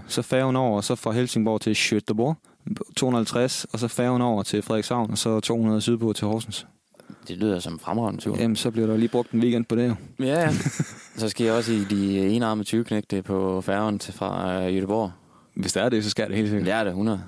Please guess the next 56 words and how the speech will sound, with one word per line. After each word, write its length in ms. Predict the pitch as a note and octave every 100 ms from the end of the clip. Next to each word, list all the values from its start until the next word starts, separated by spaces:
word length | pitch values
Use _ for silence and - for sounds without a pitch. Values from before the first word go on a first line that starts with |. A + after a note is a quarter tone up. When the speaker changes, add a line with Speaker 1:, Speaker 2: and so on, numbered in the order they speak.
| -
Speaker 1:
Nå, 260 | - F#2 G2+
fedt. 220 | - G2 - _ _ - -
Speaker 2:
Det, 260 | E2 - E2
det 120 | D#2+
tror 180 | G2 F#2+
jeg, 60 |
det 60 | -
stadig 200 | F#2+ F#2
er. 120 | F2
Dengang, 460 | - G2+ G#2 G2 - C2 - -
da 60 |
jeg 160 | F#2+ A2+
var 220 | G2 F#2
bitte, 280 | F2 G2+ G2+
der 80 | F#2+
var 100 | G2+
vi 80 | G2
altid 220 | F#2+ G2
på 100 | G2
skiferie 360 | - G2 G2+
i 20 | F2
Norge. 280 | F2 F2+ F2+ -
Der 60 |
var 100 | G2
vi 80 | F#2+
altid 240 | F#2 F#2
på 100 | F2
den 120 | F2 F2
færge 280 | F2 F#2
der. 140 | F2+ F2 - _ - _ _ _ _ -
Og 80 | -
der 300 | - F#2+ G2
Speaker 1:
Kæft. 180 | D#2 D#2+
Speaker 2:
var 60 | E2+
det 100 | B1+
et 80 | -
stort 260 | G2+ F#2+
hit 120 | F2+
at 100 | F2
komme 200 | - F2
op 80 | F2
og, 320 | E2 E2 - F2+ _ -
og 220 | - F#2 F2+
hive 160 | F2+
i 40 | F2+
de 120 | F2
enarmede 300 | F2 E2+ E2+
tyveknægte. 520 | - F#2 F#2 F#2+ - -
Speaker 1:
Ja, 180 | - F#2
det 120 | A2 -
glæder 180 | A2+ G2+
jeg 60 | F#2+
mig 100 | G2
så. 120 | F#2+ - - - _ -
Speaker 2:
Ja. 120 | A2+ F3+ - _ - - - - - _ A2+
Øhm, 720 | A#2 A2+ G#2+ G#2 G2+ G2+